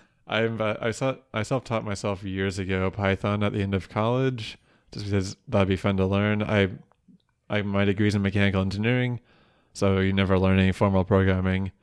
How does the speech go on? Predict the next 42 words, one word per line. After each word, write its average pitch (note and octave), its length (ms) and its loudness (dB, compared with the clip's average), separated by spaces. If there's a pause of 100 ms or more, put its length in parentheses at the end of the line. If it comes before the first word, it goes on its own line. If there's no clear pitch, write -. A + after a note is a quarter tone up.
(480)
And G#2 60 4
then G2+ 140 4
a G2+ 40 0
couple A#2+ 280 2
years A2 220 4
ago, G2 360 4
I G2 80 4
taught G#2+ 300 -4
myself G2 280 -2
Java, G#2 720 0
and F#2+ 240 -4
then F#2 280 -4 (840)
I F#2 460 -4
forgot A#2+ 420 -2
both C#3+ 220 0
of A#2 80 -4
them. C3+ 260 -2 (400)
So - 160 -4
I'm G2 160 0
back G2 200 2
to - 60 -16
the G#2+ 120 -4
basics, G#2+ 580 -2
and G2 340 -6
I'm G2+ 280 -6
going G#2 400 -4
to G2+ 320 -4
learn G#2 240 -2
some G#2+ 180 -6
Python. G#2+ 520 -2
I G#2 80 -4
don't G#2+ 140 -2
know A2+ 120 -4
what A2+ 80 -2
I'm A#2 60 -4
gonna A2+ 100 -4
be G#2 120 -2
using G#2 300 -4
it A#2+ 140 -8
for A#2 260 -2
just G#2+ 380 -4
yet, A#2 340 -2